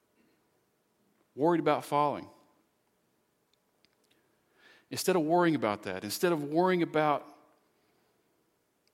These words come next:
losing salvation, instead of worrying about backsliding, just slide back.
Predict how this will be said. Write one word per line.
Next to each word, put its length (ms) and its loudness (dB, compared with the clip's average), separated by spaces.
losing 320 -2
salvation, 760 -2
instead 320 0
of 140 0
worrying 260 2
about 300 2
backsliding, 680 0
just 160 -4
slide 300 2
back. 360 -2